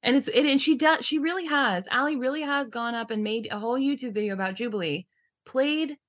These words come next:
clips of Jubilee, who was saying in the clips, "No, Allie, nobody wants you to die. Nobody wants you to kill yourself.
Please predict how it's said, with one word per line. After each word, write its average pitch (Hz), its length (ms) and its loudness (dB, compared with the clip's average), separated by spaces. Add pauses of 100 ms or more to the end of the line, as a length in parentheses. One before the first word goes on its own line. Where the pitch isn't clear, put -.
(140)
clips 294 340 -4
of 277 80 -4
Jubilee, 208 720 -2 (400)
who 294 120 2
was 262 200 0
saying 294 460 2
in 277 160 2
the 277 80 2
clips, 277 520 -6 (100)
"No, 240 280 2
Allie, 180 380 0
nobody 233 400 -2
wants 196 340 -4
you 226 60 -12
to 233 100 -4
die. 247 540 -2 (420)
Nobody 240 400 2
wants 175 300 -4
you 226 80 -6
to 240 60 -6
kill 254 200 0
yourself. 202 560 -2